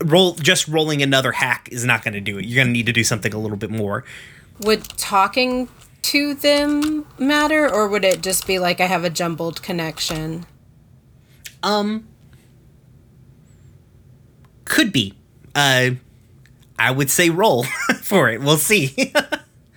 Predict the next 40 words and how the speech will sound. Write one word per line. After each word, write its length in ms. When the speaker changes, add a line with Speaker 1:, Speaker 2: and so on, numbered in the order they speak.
Speaker 1:
You 140
have 180
enough, 280
you've 180
established 520
enough 240
of 100
a 60
connection 680
that 140
you, 240
you 140
have 260
a 60
connection 600
with 140
them. 140
It's 100
just 220
a 40
tenuous 720
one. 300
Speaker 2:
Mm-hmm. 560
Speaker 1:
So 140
you 180
can 200
do 160
things, 340
it's 80
just 140
obviously, 500
like, 180
it 100
just 160
puts 180
me 80
in 60
a 20
position 360
where, 300